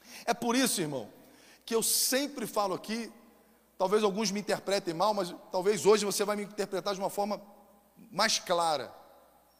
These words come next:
Existe um poder extraordinário na oração. Oração e palavra andam de mão dadas. Mas a oração, irmão,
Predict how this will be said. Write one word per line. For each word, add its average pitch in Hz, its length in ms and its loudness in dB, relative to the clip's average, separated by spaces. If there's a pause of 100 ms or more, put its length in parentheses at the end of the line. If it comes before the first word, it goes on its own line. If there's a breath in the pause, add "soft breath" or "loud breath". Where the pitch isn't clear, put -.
(360 soft breath)
Existe 175 340 0
um 220 80 -4
poder 190 680 -2
extraordinário 202 1500 -2
na 180 120 -2
oração. 165 640 -2 (720 soft breath)
Oração 254 460 4
e 247 40 0
palavra 214 460 4
andam 214 120 0
de 196 100 0
mão 196 180 -2
dadas. 139 400 0 (720 loud breath)
Mas 226 200 4
a 254 60 10
oração, 262 680 6
irmão, 143 280 -4